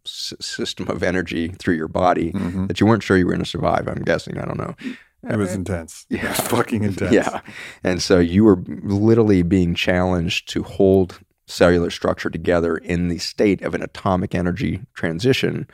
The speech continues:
Speaker 1: through your complete new vibration because you had been eliminated of senses for that long. And so you were reaching this vibrational state of, of capacity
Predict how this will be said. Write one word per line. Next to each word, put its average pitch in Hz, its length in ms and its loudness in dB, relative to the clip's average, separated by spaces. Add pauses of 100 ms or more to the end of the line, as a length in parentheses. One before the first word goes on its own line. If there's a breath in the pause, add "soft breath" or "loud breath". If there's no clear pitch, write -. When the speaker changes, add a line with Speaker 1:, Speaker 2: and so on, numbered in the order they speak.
(680 soft breath)
Speaker 1:
through 104 500 6
your 87 180 0
complete - 640 -2
new 95 580 0
vibration 90 800 2
because 92 380 -4
you 87 80 -4
had 85 160 -4
been 85 140 -4
eliminated 87 540 0
of - 200 -6
senses 95 480 -2
for - 140 -6
that 87 200 -2
long. 87 280 -4 (520 loud breath)
And 87 120 -6
so - 140 -4
you 92 320 4
were 98 160 4
reaching 92 400 2
this 82 200 -2
vibrational 90 600 4
state - 500 0
of, - 420 -4 (600)
of 90 320 -10
capacity 85 800 -2